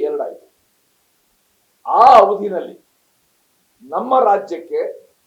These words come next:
ಕೇಂದ್ರದಿಂದ ಎಷ್ಟು ಅನುದಾನ ಹರಿದು ಬಂತು, ಮೋದಿಯವರ ಹತ್ತು ವರ್ಷದಲ್ಲಿ ಕೇಂದ್ರದಿಂದ ನಮ್ಮ ರಾಜ್ಯಕ್ಕೆ ಎಷ್ಟು ಹರಿದು, ಹರಿದು ಬಂದಿದೆ, ಇದ್ರ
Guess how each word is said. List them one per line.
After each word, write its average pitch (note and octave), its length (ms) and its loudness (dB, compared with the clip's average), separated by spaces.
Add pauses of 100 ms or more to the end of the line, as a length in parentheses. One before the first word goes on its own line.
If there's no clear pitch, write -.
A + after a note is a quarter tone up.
(360)
ಕೇಂದ್ರದಿಂದ A3 640 0 (160)
ಎಷ್ಟು - 180 -12 (120)
ಅನುದಾನ D#3+ 380 -6 (120)
ಹರಿದು C3+ 300 -10
ಬಂತು, A#2 260 -18 (1700)
ಮೋದಿಯವರ D4 540 2
ಹತ್ತು G#3 280 -6
ವರ್ಷದಲ್ಲಿ G3 400 -8 (180)
ಕೇಂದ್ರದಿಂದ F3+ 480 -8 (120)
ನಮ್ಮ - 120 -12 (120)
ರಾಜ್ಯಕ್ಕೆ D#3 380 -12
ಎಷ್ಟು C3+ 220 -18
ಹರಿದು, A#2 280 -16
ಹರಿದು B2 280 -20
ಬಂದಿದೆ, A2 320 -20 (1600)
ಇದ್ರ F#3 200 -6